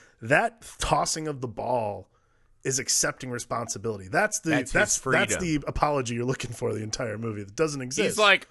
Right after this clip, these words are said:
Speaker 2: "I, in this ball," like the Monster <laughs> ball in Space Jam, he's
Speaker 1: Yeah.
Speaker 2: like, "This holds all the guilt for murdering my wife over a children's game. Boo! Now I'm happy." No. <laughs>
Speaker 1: Yes,
Speaker 2: What I think
Speaker 1: that's
Speaker 2: it
Speaker 1: what
Speaker 2: is,
Speaker 1: it
Speaker 2: is
Speaker 1: is.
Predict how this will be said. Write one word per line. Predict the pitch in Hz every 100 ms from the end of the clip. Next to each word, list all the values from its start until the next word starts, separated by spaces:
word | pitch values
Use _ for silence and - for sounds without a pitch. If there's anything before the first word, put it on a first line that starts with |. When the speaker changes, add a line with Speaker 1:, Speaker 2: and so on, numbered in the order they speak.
| 156
Speaker 2:
"I, | 180 208 - _ _ _ _
in | 143 190 214
this | 370 185
ball," | 143 190 196 180 156 120 -
like | 135 143
the | 147
Monster | 143 135 143 143 160 151
<laughs> |
ball | 143 156 - 160
in | 151
Space | 123 - 117 117
Jam, | 147 143
he's | 190
Speaker 1:
Yeah. | 285
Speaker 2:
like, | - - - -
"This | 175 208
holds | 240 226
all | 202 185 214 220
the | 208
guilt | 175 214 196 -
for | 180
murdering | 151 160 185 202 208 202 190
my | 180
wife | 170 185 185 -
over | 160 156 165
a |
children's | 135 180 175 160 127
game. | 143 113 - - - - -
Boo! | 415 415 403 392 370 -
Now | 127 170
I'm | 180
happy." | 165 165 - 95 73 - _
No. | 240 226 165 -
<laughs> | 226
Speaker 1:
Yes, | 277 359 - -
Speaker 2:
What | 180 208
I | 190
think | 233 254
Speaker 1:
that's |
Speaker 2:
it | 233 208
Speaker 1:
what | 202
Speaker 2:
is, |
Speaker 1:
it | 180
Speaker 2:
is | 370
Speaker 1:
is. | 277 - -